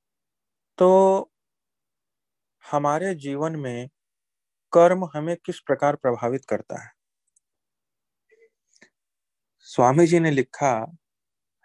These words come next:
यह जो संपूर्ण सृष्टि है, यह सृष्टि हमारे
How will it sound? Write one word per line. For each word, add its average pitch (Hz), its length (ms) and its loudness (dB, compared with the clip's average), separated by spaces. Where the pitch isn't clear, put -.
यह 139 240 2
जो 165 140 2
संपूर्ण 175 640 0
सृष्टि 170 500 -4
है, 131 280 -2
यह 156 220 0
सृष्टि 196 800 -2
हमारे 135 460 0